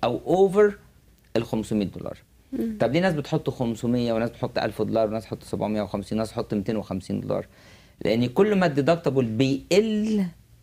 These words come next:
Speaker 1: كل ما الانشورنس بيبقى في الشهر اغلى.
Speaker 2: مم.
Speaker 1: كل ما الديدكتبل يزيد، كل ما الانشورنس يبقى ارخص.
Speaker 2: اه، يعني كل ما كان المبلغ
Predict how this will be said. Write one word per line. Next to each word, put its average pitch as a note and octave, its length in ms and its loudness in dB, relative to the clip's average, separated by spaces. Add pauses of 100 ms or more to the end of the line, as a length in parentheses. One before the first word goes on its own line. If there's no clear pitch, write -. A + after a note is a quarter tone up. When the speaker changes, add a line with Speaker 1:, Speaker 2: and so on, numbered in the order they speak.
(500)
Speaker 1:
كل D3+ 180 4
ما C#3 80 6
الانشورنس C3+ 300 0
بيبقى C3 220 2
في A#2+ 60 -6
الشهر C3+ 440 0
اغلى. G2+ 360 -4 (640)
Speaker 2:
مم. A#3 360 0 (380)
Speaker 1:
كل F#3+ 240 4
ما F3 120 4
الديدكتبل D3+ 600 2
يزيد، F#3+ 500 2 (300)
كل C#3+ 100 4
ما C#3 60 4
الانشورنس B2+ 300 0
يبقى G#2+ 240 -2
ارخص. - 560 -12 (520)
Speaker 2:
اه، F#3 140 2
يعني F3 320 2
كل G#3+ 300 2
ما F3+ 60 2
كان G3 260 2
المبلغ F3+ 520 4